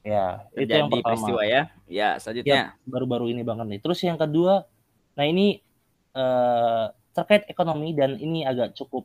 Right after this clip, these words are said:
Speaker 1: berat dan kasusnya udah cukup lama,
Speaker 2: Sangat
Speaker 1: yaitu
Speaker 2: berat.
Speaker 1: Iya, terkait kasus B L B I. Nah, mungkin nanti kalau yang belum tahu, eh,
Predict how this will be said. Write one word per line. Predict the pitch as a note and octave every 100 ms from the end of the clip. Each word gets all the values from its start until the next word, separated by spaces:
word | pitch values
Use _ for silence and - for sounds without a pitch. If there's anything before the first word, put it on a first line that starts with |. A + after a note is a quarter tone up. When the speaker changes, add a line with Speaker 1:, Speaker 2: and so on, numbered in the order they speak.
| _ _ _ _ _ _
Speaker 1:
berat | D#3 A3 B3+
dan | C#3 B2 B2 B2 B2 A2+ -
kasusnya | C3+ - F#3+
udah | C3 C3
cukup | -
lama, | -
Speaker 2:
Sangat | E3+ F3+
Speaker 1:
yaitu | F3+ F3+ F#3 F3+ F#3 _ _
Speaker 2:
berat. | C#3+ D3 D#3 F3 E3+ E3+ E3+ - -
Speaker 1:
Iya, | C#3+ C#3 B2 -
terkait | B2+ D#3 E3 -
kasus | C#3+ D#3+ - -
B |
L | D3 D3+ D3+
B | D#3
I. | D3 A2+ G2 G2
Nah, | G2 F2 E2+ F2
mungkin | A#2 D#3 F#3
nanti | E3 G#3
kalau | G3+ D3 C3+
yang | C3
belum | B2+ A#2+ A#2+
tahu, | B2 E3+ - _ _
eh, | - A2 G#2+ G2+ G2+ G2+ G2+